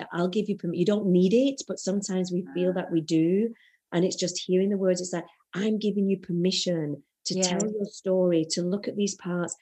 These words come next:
Speaker 1: And I am going to," and here's the, the, the beautiful, the paradox of it all is
Speaker 2: Yeah,
Speaker 1: the
Speaker 2: yeah.
Speaker 1: more you tell me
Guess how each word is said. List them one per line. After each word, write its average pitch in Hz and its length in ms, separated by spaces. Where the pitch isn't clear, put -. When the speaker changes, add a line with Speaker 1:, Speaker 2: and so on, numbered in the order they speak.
Speaker 1:
And 175 200
I 175 120
am 180 180
going 175 280
to," - 160
and 160 140
here's 233 340
the, 190 200
the, 175 240
the 175 100
beautiful, 185 680
the - 80
paradox 226 680
of 170 80
it 160 120
all 147 200
is 151 220
Speaker 2:
Yeah, 185 80
Speaker 1:
the 170 160
Speaker 2:
yeah. 175 80
Speaker 1:
more 240 240
you 220 300
tell 196 340
me 151 440